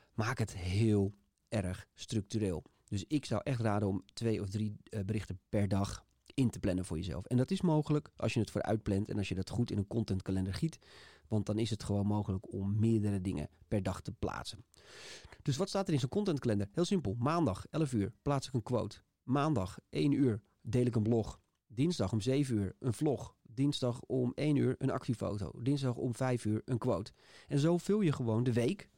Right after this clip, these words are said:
Hè, of je de zaterdag en de zondag meepakt, moet je zelf weten. Ik zou het gewoon doen. Als je dat niet wil doen, dan, eh, doe je dat gewoon van dinsdag to-, of maandag tot en met vrijdag. En zo plan je gewoon twee, drie keer per dag een moment in dat je iets deelt.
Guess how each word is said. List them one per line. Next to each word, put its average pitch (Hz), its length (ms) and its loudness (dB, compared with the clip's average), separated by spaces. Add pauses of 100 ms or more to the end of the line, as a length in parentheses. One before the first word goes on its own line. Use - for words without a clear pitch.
(220)
Hè, 123 140 0
of 95 140 -2
je 107 60 -4
de 98 60 -4
zaterdag 101 340 -2
en 104 60 -2
de 104 60 -2
zondag 107 200 0
meepakt, 110 320 0
moet 120 100 2
je 107 60 0
zelf 127 200 2
weten. 120 340 0 (440)
Ik 107 120 -10
zou 110 140 0
het - 80 -4
gewoon 113 220 2
doen. 135 280 2 (640)
Als 104 140 0
je 117 60 4
dat 104 80 4
niet 120 160 2
wil 120 100 2
doen, 110 320 2
dan, 104 340 -2
eh, 110 180 -4
doe 113 120 0
je 107 60 2
dat 101 80 -4
gewoon 104 180 -2
van 107 80 -2
dinsdag 104 260 -2
to-, - 100 -10
of 104 140 -6
maandag 101 260 0
tot 107 180 -2
en 95 60 0
met 95 120 -2
vrijdag. 127 480 0 (260)
En - 60 -8
zo 127 120 0
plan 180 240 2
je 165 100 4
gewoon 127 240 -2
twee, 135 300 0
drie 123 160 0
keer 120 160 -2
per 101 200 -2
dag - 300 -4 (280)
een 135 140 0
moment 104 360 2
in 101 100 0
dat 95 180 -6
je 113 80 -4
iets - 200 -10
deelt. - 420 -4